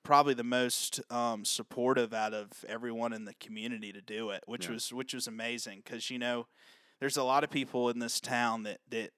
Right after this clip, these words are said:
Speaker 1: move up here and don't have that support.
Speaker 2: Yeah.
Speaker 1: And so he's,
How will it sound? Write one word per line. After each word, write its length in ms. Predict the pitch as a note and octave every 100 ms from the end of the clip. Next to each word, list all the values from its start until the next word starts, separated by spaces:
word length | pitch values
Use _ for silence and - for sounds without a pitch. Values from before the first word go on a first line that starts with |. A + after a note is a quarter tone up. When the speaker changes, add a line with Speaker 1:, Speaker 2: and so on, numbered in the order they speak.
| -
Speaker 1:
move 300 | B2 B2 B2
up 220 | A2+ -
here 460 | B2 A#2 A#2 A2+ - - -
and 260 | A2+ A2
don't 220 | B2 A#2+ -
have 240 | B2 A#2
that 180 | G#2+ -
support. 600 | - - - A2+ G2 - _ _
Speaker 2:
Yeah. 100 | A#2+
Speaker 1:
And 100 | A#2+
so 420 | - C#3 B2 A#2 - - - -
he's, 420 | - D#3 D#3 -